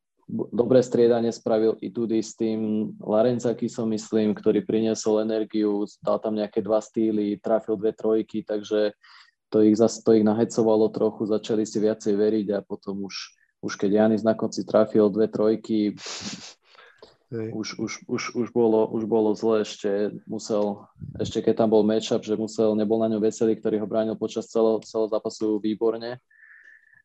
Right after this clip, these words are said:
Speaker 1: A hneď ako, ako náhle ho bránil Balvin,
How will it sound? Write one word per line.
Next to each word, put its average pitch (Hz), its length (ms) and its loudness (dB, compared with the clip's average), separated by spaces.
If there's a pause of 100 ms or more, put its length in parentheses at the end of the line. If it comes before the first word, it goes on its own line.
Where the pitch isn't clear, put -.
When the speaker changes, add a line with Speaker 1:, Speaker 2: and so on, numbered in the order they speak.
(320)
Speaker 1:
A 104 400 4 (720)
hneď 110 480 6
ako, 113 160 2
ako 110 160 2
náhle 110 400 6
ho 110 80 0
bránil 113 320 0
Balvin, 107 640 -2